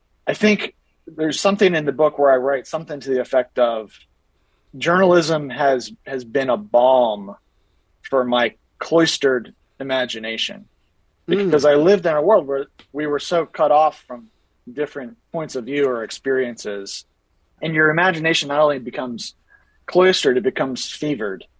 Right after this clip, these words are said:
Speaker 1: not to mention stale, uh, but very fear-driven, I think. And one of the things I've just seen over and over again is that,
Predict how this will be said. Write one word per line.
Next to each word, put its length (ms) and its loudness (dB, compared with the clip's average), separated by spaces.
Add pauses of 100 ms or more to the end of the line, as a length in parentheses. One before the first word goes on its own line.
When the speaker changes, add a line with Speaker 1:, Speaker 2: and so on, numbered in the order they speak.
(280)
Speaker 1:
not 260 0
to 60 -4
mention 320 -4
stale, 720 0 (340)
uh, 220 0
but 280 -2
very 300 2
fear-driven, 720 -6
I 80 -16
think. 300 -18 (920)
And 600 0
one 280 2
of 140 2
the 100 0
things 320 -6
I've 160 4
just 200 -8
seen 180 -6
over 260 2
and 80 -2
over 240 0
again 280 -8
is 160 -12
that, 280 2